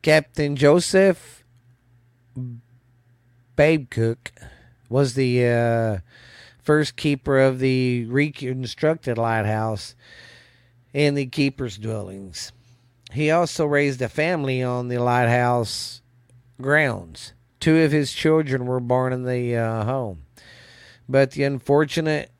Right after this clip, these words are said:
the unfortunately lost one of his children to smallpox at the age of five. Losing a child at such a young age is very difficult,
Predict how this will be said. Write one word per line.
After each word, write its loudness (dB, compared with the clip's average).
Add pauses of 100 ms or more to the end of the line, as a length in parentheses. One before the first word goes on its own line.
(360)
the -2
unfortunately -2
lost 2
one -4
of -2
his -2
children -4 (1700)
to -2
smallpox 0
at 0
the -4
age 0
of -4
five. 0 (1800)
Losing 2
a 2
child 6
at 0
such 0
a 2
young 2
age 2
is -4
very 0
difficult, 0